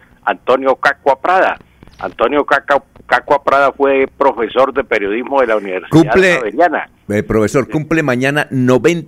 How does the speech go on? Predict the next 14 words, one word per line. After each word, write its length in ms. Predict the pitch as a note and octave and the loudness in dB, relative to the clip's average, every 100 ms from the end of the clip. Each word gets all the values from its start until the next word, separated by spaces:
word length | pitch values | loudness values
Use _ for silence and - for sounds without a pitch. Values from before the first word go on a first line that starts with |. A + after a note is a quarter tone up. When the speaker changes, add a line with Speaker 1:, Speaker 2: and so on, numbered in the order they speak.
| - | -2
Speaker 2:
los 260 | C3 C3 - | 2 2 2
primeros 500 | B2+ C3 D#3 E3 D3+ | 0 2 2 2 2
noventa 400 | C3 D3+ C#3+ D3+ | 2 0 0 -2
años. 600 | D3 E2+ - - - - - | 0 -4 -6 -16 -20 -20 -6
Speaker 1:
Los 160 | A#2+ - | -6 -2
primeros 420 | C#3+ D3 G3 G#3+ | 0 4 2 2
noventa 400 | E3+ F#3+ - A3+ | 2 0 2 0
años, 240 | F#3+ C#3+ | 2 0
el 80 | A2+ | 0
doctor 320 | G#2 - D3 | -2 0 0
Antonio 360 | E3 - D#3+ D#3 | 0 0 0 0
Cacua 380 | - D3+ - - | -2 -2 -2 0
Prada 320 | D#3 D#3 A#2+ | 2 2 2
fue 560 | - C3 D3+ E3 D#3+ | 0 2 2 4 2